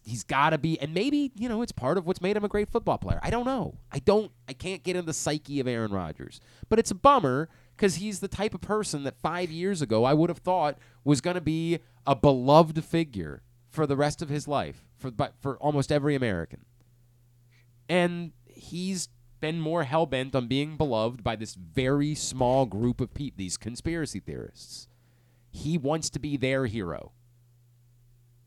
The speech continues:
He, like, wants to represent the flat earthers. And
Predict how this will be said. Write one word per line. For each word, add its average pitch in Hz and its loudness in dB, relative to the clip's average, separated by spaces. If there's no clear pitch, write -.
He, 143 2
like, 143 4
wants 143 0
to 156 2
represent 123 0
the 110 -6
flat 120 -4
earthers. 87 -8
And 160 -6